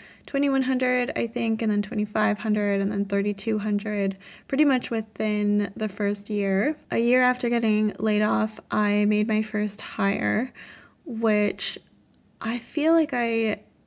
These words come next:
didn't really know what was the right next step to take, and I had a friend that actually approached me and said,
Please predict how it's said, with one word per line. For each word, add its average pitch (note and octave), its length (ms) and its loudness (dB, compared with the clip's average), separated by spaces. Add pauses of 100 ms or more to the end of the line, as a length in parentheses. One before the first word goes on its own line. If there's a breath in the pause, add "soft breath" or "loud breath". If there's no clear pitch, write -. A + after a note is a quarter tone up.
(340)
didn't B3 280 0
really B3 280 -2
know G3+ 880 2
what G#3 500 -2 (140)
was A3+ 240 -2
the A3+ 100 -4
right A3+ 220 0
next A#3 240 -4
step A3+ 220 -6
to - 100 -14
take, B3 560 -4
and G#3 560 2 (380 loud breath)
I G#3+ 40 -4
had A#3+ 120 2
a A#3+ 60 2
friend G#3+ 540 4 (120)
that G#3+ 240 0
actually G#3 340 -2
approached G3 460 -2
me G#3+ 200 -2
and G#3 240 2
said, F#3+ 520 0